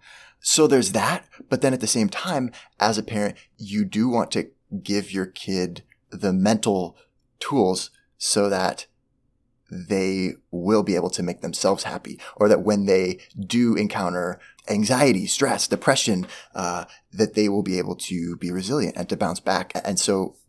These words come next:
I think that a lot of the strategies that you talk about in your book are great things that parents want to make sure that their teenagers know about. But then the question is, how do you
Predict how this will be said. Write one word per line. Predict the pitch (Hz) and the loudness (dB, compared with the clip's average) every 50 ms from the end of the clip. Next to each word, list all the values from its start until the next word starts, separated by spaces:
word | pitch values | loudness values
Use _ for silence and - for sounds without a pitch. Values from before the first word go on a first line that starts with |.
| - - _ - | -20 -14 _ -8
I | 110 | -6
think | - - 127 - - | -4 -2 -4 0 2
that | 120 107 - - - | 2 2 2 0 -2
a | 101 | 0
lot | 101 101 110 110 | 2 2 2 2
of | 104 | 0
the | 95 | -2
strategies | - - 98 98 98 101 104 - 95 | -2 -2 -2 -2 -2 -4 -4 -6 -6
that | 85 - | -6 -4
you | 95 107 | -2 -2
talk | 107 - - - - - | -2 -4 -6 -8 -8 -4
about | - - - - | -2 -2 -2 -2
in | - - | -4 -6
your | 175 87 - | -6 -8 -8
book | - - - 160 151 - - - - - - - - - - _ - | -8 -4 -4 -2 -2 -2 -4 -6 -14 -20 -20 -20 -20 -20 -14 _ -4
are | 90 90 87 87 82 82 80 - - _ - | -2 -2 0 0 -2 -2 -4 -8 -12 _ -6
great | - 104 104 123 - | -2 -2 0 0 -2
things | - 107 95 104 120 - - | -2 -2 0 0 0 -2 -2
that | 98 - - | -4 -4 -4
parents | - - 95 95 95 92 - - - - - - _ _ - | -6 -6 -6 -4 -4 -4 -6 -6 -8 -12 -20 -20 _ _ -12
want | - 82 87 92 98 | -6 -2 0 0 2
to | 101 | 2
make | 104 101 98 | 0 0 -2
sure | - - 104 98 | -2 -2 -2 -2
that | 104 101 | -2 -2
their | - 98 92 90 82 - - _ _ _ - | -2 0 0 0 -2 -4 -8 _ _ _ -10
teenagers | - - 92 92 92 92 - 90 95 92 - - _ _ _ _ - | -6 -4 -2 -2 -2 -2 -4 -6 -6 -6 -8 -10 _ _ _ _ -8
know | 90 90 82 85 87 92 107 | -6 -4 -2 -2 0 0 0
about. | 107 - 160 180 185 - - - _ _ _ _ - - _ _ - | 0 -2 -2 -4 -6 -10 -14 -20 _ _ _ _ -20 -20 _ _ -2
But | 104 104 101 - | -2 -2 0 0
then | - 101 92 92 87 87 87 - - _ _ _ _ _ _ _ | 0 0 0 0 -2 -4 -6 -8 -12 _ _ _ _ _ _ _
the | - 92 95 101 | -12 -8 -8 -8
question | - - - 113 110 - - 90 - | -6 -4 -4 -4 -4 -4 -6 -6 -6
is, | 78 85 - - _ _ _ _ | -6 -8 -10 -10 _ _ _ _
how | - - - - 101 101 | -14 -10 -4 -2 -2 -2
do | 101 95 | -2 -2
you | 90 87 85 82 82 85 85 | -4 -6 -6 -6 -6 -8 -10